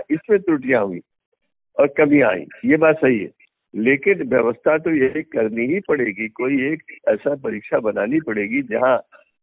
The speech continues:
जो उदाहरण मैंने दिया है, जो कई वर्षों से चल रहा है और सारी दिल्ली जानती है, शिक्षा जगत के लोग जानते हैं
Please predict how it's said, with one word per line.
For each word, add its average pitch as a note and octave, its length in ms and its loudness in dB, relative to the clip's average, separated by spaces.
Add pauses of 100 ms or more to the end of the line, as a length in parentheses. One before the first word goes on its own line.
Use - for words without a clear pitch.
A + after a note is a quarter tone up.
(300)
जो B2+ 160 2
उदाहरण C#3+ 420 4
मैंने D3+ 240 4
दिया A#2+ 280 2
है, D#3+ 320 2
जो C3+ 340 -4
कई F3+ 300 2
वर्षों D#3 340 4
से D3 140 -4
चल B2+ 220 -2
रहा A#2+ 160 0
है C3+ 80 2
और C#3 80 0
सारी C#3+ 280 0
दिल्ली B2+ 340 -2
जानती A2+ 400 -4
है, A#2+ 220 -2
शिक्षा C3 560 -6
जगत A#2 400 -4
के E3 60 2
लोग C#3 240 0
जानते G#2+ 340 -4
हैं G#2+ 180 -6